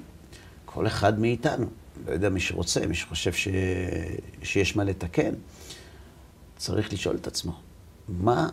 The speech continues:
מה, מה הקים אותו מהכורסה, אה, לעשות בשם הערבות ההדדית? מה? מה הוא הלך לעשות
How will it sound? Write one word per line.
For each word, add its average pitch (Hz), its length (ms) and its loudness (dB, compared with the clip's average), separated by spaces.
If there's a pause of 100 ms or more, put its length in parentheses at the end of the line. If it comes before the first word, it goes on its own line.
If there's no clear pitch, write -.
(100)
מה, 143 460 6
מה 143 160 10
הקים 170 540 6
אותו 147 320 4
מהכורסה, 95 920 0 (2250)
אה, 90 60 0 (1000)
לעשות 85 760 0 (320)
בשם 98 420 4
הערבות 80 520 2
ההדדית? 71 560 -6 (580)
מה? - 160 0 (840)
מה 147 300 6
הוא 139 460 8
הלך 110 420 8
לעשות 110 720 4